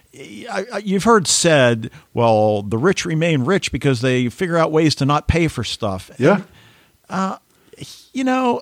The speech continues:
Speaker 1: that really bothered me, but still,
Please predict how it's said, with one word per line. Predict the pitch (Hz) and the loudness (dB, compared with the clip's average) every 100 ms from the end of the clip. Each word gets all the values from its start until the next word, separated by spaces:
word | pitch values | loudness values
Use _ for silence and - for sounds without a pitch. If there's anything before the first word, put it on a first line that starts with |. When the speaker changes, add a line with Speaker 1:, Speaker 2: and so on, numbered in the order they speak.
| - | -10
Speaker 1:
that | 202 - 208 | -8 -4 0
really | 226 202 | 2 2
bothered | 151 139 135 139 127 | 4 4 4 4 0
me, | 139 139 135 156 156 123 | 0 0 0 -2 -10 -14
but | 120 147 143 - _ _ _ _ _ - | -8 0 0 -2 _ _ _ _ _ -6
still, | - - 254 190 147 135 | -6 2 4 4 4 2